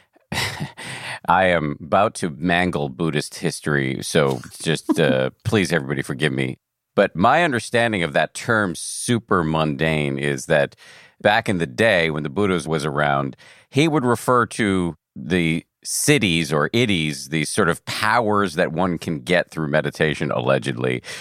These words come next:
like being able to, you know, replicate your body or read people's minds. He would call them mundane powers. Super mundane powers were the ability to cultivate in your own mind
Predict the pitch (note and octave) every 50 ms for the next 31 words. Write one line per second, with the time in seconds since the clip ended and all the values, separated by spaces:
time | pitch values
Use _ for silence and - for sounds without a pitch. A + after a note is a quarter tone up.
0 | - - - D#2 D2+ - - E2 D#2+ D2+ D2 D2+ C#2+ C2 C#2+ C#2 C#2+ C#2 C2 C2+
1 | C#2+ C2+ C#2 B1+ B1+ D#2 D2+ - - D#2 - - D#2+ D2+ - - C#2+ A1+ - D2
2 | C#2 C#2+ C#2+ C#2+ C#2+ C#2 B1+ B1+ A#1+ B1 D2 D#2+ D2 - - E2+ - - D2+ C#2+
3 | - - D2 C#2 C2+ C#2 C#2+ C#2+ C#2+ C#2 C2+ - - - - - - - - E3
4 | F#3 F#3+ A3+ E3 - E3 D3+ C#3+ C#3 A#2 A#2+ B2 A#2 A2 G#2 F#2+ E2+ D#2 D#2 F2
5 | G#2+ B2 C3+ C3 B2 G#2 A2+ A2 G#2+ G#2 G2+ F#2+ F2 D#2 - E2 D2+ D2 B1+ A#1+
6 | A1+ - - - - - - - - - - - _ - - - - B3 C#4+ -
7 | - A#3+ G3 D3+ C#3 B2 A2 G#2 G2 F#2+ F2+ F2+ E2+ D#2 F2 E2+ E2+ E2 D#2+ D#2+
8 | D#2+ D#2+ D#2+ E2+ D2 C#2+ D2+ D#2 E2 D#2+ D#2+ D#2+ D#2+ D#2+ D#2 D#2 D#2+ C#2 - _
9 | _ - F#2+ G2 F2+ - G2 G2 F2+ F2+ E2+ E2 E2 - - - - - F2 E2+
10 | - D2 D2+ E2 C#2+ D#2 D2 D2 D2 D2+ D#2 D#2 D2+ C#2+ D2 D#2 D2+ D2+ D2+ D2
11 | D2 C#2+ C2 -